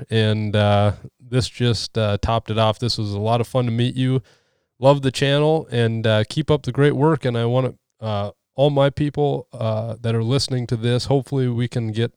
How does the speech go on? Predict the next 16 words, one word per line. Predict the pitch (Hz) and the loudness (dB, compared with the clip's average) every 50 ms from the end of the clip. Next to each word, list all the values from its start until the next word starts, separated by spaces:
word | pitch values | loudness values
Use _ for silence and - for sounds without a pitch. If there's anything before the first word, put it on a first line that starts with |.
| _ | _
all | - 120 123 | 2 2 4
the | 120 120 | 4 4
links | 117 117 120 123 120 - | 4 4 2 2 -2 -4
for | - 113 | -6 -6
your | 113 113 117 117 120 117 113 110 - - | -2 -2 0 0 0 -2 -4 -6 -10 -8
channels | - 127 117 113 117 117 113 101 | -4 -4 -2 -2 -2 -2 -2 -2
and | 120 113 110 | -4 -4 -4
stuff | - - 123 113 113 107 - | -4 -2 -2 -2 -2 -2 -4
and | 110 107 101 | -8 -8 -4
put | - 117 110 | -2 -2 -2
'em | 110 107 110 - - 113 107 _ 117 117 | -2 -6 -8 -12 -16 -20 -20 _ _ -10
below. | 107 110 110 110 110 101 98 98 | -6 -4 -2 0 -2 -2 -2 -6
But, | 98 101 104 98 95 - _ _ | -6 -6 -6 -6 -6 -8 _ _
uh, | - 104 101 95 87 - _ _ _ _ - - - _ _ _ _ | -4 -2 0 0 -2 -4 _ _ _ _ -20 -20 -20 _ _ _ _
thanks | - 139 135 - - | 0 2 2 2 0
again. | 143 143 180 202 185 135 | -2 0 0 -2 -2 -4